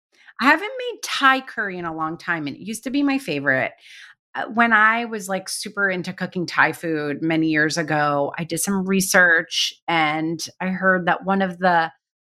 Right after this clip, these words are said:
better store-bought curry pastes available in the United States was, I don't know how to say this,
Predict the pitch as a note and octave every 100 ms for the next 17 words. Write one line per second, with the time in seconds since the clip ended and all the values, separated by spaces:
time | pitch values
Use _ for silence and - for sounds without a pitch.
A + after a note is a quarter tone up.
0 | _ _ - F#3+ F3+ B3+ B3 B3 B3 A#3+
1 | A#3+ A#3 A3+ A#3 A3+ _ _ _ _ _
2 | _ - - - A#3 A3 G#3 G3+ G#3 G3+
3 | F3+ - _ - - A3 G#3 F#3+ G#3 F#3
4 | - - - D#3+ F#3+ G3+ G#3 G3 F#3+ F#3+
5 | F#3+ F#3 F3+ F3+ E3+ E3+ - - D#3+ F3
6 | - - - - F3 D#3 D#3 - F#3+ G3+
7 | E3 D#3+ C#3 - D3 F3 -